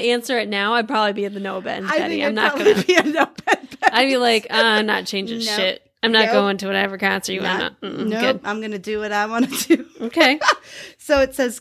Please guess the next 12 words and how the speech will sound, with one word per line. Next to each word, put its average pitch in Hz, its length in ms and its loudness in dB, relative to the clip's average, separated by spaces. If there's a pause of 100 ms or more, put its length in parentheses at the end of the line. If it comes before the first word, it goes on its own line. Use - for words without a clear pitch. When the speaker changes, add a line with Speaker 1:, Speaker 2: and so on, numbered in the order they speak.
Speaker 2:
"Kudos 226 560 4
for 240 140 -4
not 226 240 -4
surrendering 220 560 -4
your 185 120 -2
identity 185 600 -4
to 175 80 -14
the 170 120 -8
first 226 460 -10
schmo 277 1160 4 (640)
<laughs> 762 280 -2
who - 840 0